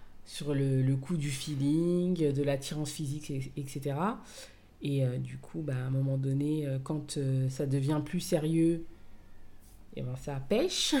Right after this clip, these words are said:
<laughs> parce que c'est, on n'est pas compatible au final. Il y a la, hum, le fait aussi qu'on n'arrive pas à, hum,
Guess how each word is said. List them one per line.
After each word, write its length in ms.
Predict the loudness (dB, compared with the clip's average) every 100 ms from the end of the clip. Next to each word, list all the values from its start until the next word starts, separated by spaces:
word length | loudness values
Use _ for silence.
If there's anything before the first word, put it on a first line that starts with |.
| 2
<laughs> 200 | -2 -4
parce 180 | -2 -2
que 400 | -2 0 2 0
c'est, 180 | -2 -4 -4
on 80 | 0
n'est 140 | 0
pas 140 | 2 0
compatible 580 | 0 0 0 0 0 0
au 40 |
final. 480 | 0 0 2 2 0 -4 -14 -16 -16 -16 -16 -6
Il 80 | 2
y 100 | 4
a 120 | 6
la, 520 | 4 4 4 2 2
hum, 680 | 2 2 2 2 2 2 0 0
le 140 | 4 4
fait 180 | 6
aussi 360 | 4 4 0 -4
qu'on 640 | 0 2 4 2 2 2
n'arrive 420 | 0 0 0 -2 0
pas 640 | 2 4 4 4 2 2
à, 40 |
hum, 440 | 4 4 4 2